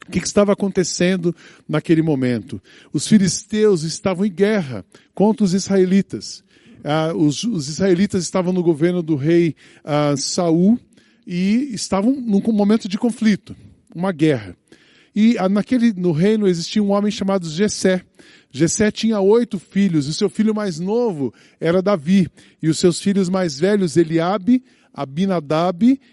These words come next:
e Simeia. Eles, esses três eram mais velhos e estavam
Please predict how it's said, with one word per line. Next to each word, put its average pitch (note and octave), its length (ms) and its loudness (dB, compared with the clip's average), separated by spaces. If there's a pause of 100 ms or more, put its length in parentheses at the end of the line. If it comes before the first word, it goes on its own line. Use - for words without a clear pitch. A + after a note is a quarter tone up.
e E3 80 -4
Simeia. G3 640 -2 (280)
Eles, E3 320 0
esses - 380 -2
três A3+ 500 2
eram F#3 180 -2
mais F3 300 -4
velhos G3+ 320 0
e - 20 2
estavam C4 640 -2